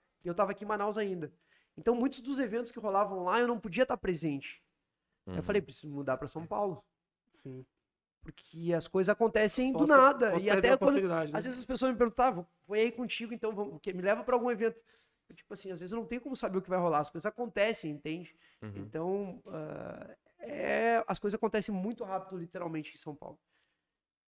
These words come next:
Speaker 1: E se o cara tiver preparado, literalmente, tiver com, com sangue no olho pra trabalhar,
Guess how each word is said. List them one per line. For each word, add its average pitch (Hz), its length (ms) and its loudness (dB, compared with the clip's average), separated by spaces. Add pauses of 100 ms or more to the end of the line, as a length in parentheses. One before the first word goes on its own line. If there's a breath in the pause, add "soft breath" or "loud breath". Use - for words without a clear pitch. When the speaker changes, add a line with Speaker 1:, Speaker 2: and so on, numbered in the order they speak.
Speaker 1:
E 147 80 -16
se - 80 -12
o - 40 -18
cara 175 180 -2
tiver 175 180 -4
preparado, 185 720 0 (180)
literalmente, 160 640 -8
tiver 156 240 -6
com, 151 280 -10
com 156 200 -14
sangue 170 300 -4
no 165 100 -2
olho 165 180 -2
pra 165 140 -10
trabalhar, 156 580 -6